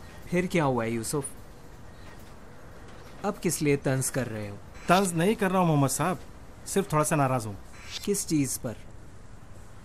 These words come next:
Speaker 1: इस दफ़ा मुझसे क्या गलती हो गई है?
Speaker 2: मैं इस दफ़ा नहीं मान सकता कि तुम्हें खबर नहीं थी।
Speaker 1: किस बात की?
Speaker 2: इश्तिहार, अखबार में इश्तिहार की।
Speaker 1: कौन सा इश्तिहार? क्या दोबारा इश्तिहार छपा है?
Speaker 2: आज ही तो।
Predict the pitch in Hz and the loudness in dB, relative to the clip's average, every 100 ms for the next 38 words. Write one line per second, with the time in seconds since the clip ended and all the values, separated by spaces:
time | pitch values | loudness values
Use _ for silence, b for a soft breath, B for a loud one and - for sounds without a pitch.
0 | - 185 180 202 196 180 151 160 143 127 | 0 2 4 4 6 6 4 2 2 2
1 | 120 113 123 117 113 107 98 101 143 196 | 2 -2 -2 -2 -2 -4 -6 -2 4 6
2 | 208 185 196 196 196 185 175 160 170 170 | 6 6 6 6 8 6 4 2 2 4
3 | 165 151 135 135 131 123 113 - 202 185 | 4 4 4 4 4 2 -2 0 0 2
4 | 156 151 - 147 123 170 - 165 160 - | 0 0 0 -2 4 4 6 6 6 2
5 | - - - - - 175 135 156 180 208 | -10 -16 -16 -16 -2 2 4 8 8 8
6 | 180 - 147 165 143 185 226 208 180 151 | 4 4 4 4 4 2 4 4 4 4
7 | - 139 127 110 - - - - - - | 2 0 0 -2 -6 -16 -16 -16 -16 -16
8 | - - 185 165 156 156 170 220 - 208 | -14 -2 0 4 6 8 8 4 4 6
9 | 208 196 160 127 110 - - 170 202 175 | 6 4 2 2 -2 -6 4 8 8 6
10 | 196 233 | 4 4